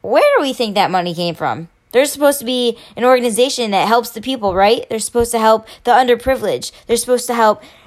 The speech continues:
people that aren't doing well, people that are in certain communities. Well, I don't think you would be profiting enough to purchase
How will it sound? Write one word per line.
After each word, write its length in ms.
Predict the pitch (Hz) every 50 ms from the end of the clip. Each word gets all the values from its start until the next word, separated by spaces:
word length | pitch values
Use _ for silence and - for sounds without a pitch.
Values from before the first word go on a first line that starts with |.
| - _ _ _ _ -
people 400 | - 294 277 - 262 247 233 220
that 160 | 220 214 -
aren't 180 | - 262 240 240
doing 240 | 254 277 269 247
well, 220 | 214 190 170 165 170
people 260 | - 240 220 - 254
that 120 | 240 240 214
are 120 | 208 208
in 120 | 214 208 208
certain 260 | - 254 233 220 226
communities. 880 | - - 214 214 226 240 233 208 180 101 73 - - - - - - _ _ _ _ _ _ _ _ _ _ _ _ _ _ _ _ _ - _ _
Well, 680 | - 170 180 196 185 180 180 175 175 175 170 - - _ _ _ _ _ _ _ _ _ _ _ _ _ _ _ _ _ _ _ _ _ _ _ _ - _ _ _
I 120 | - 226
don't 280 | 240 269 269 - - -
think 360 | _ _ 233 226 220 208 -
you 440 | 202 202 202 202 196 190 185 180 175
would 180 | 175 180 175
be 140 | - 175 175
profiting 800 | 165 - - - 175 156 180 202 - - 185 160 170 175 160 160
enough 500 | 113 120 165 160 151 143 156 - - _ -
to 340 | - 190 170 160 156 135 - - - _ _
purchase 600 | - 220 214 202 - - 190 180 175 165 - -